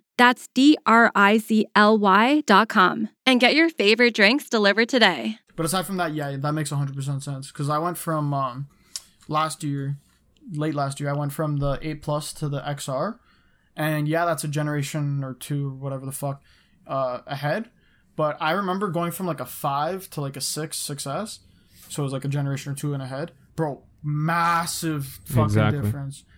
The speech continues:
Speaker 2: Fucking speed, fucking, like, just quality, like, camera
Speaker 3: Mm-hmm.
Speaker 2: quality and shit, bro. Massive fucking upgrades.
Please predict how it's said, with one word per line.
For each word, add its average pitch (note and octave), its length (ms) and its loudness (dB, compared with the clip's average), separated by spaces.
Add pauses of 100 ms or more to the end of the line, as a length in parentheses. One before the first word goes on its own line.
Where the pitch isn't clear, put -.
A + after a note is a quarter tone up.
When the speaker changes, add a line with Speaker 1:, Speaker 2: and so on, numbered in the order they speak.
Speaker 2:
Fucking D#3+ 360 -4
speed, E3+ 600 -4
fucking, D3 560 -10
like, C3+ 320 -12 (600)
just D3 200 -6
quality, D#3+ 720 -2
like, C#3+ 180 -8
camera G#2 280 4
Speaker 3:
Mm-hmm. G#2+ 100 2
Speaker 2:
quality D#3 220 -2
and D3 80 -4
shit, D#3 240 -8
bro. D3 240 -4 (200)
Massive D3 720 -2
fucking D3 300 -6
upgrades. D3 600 -8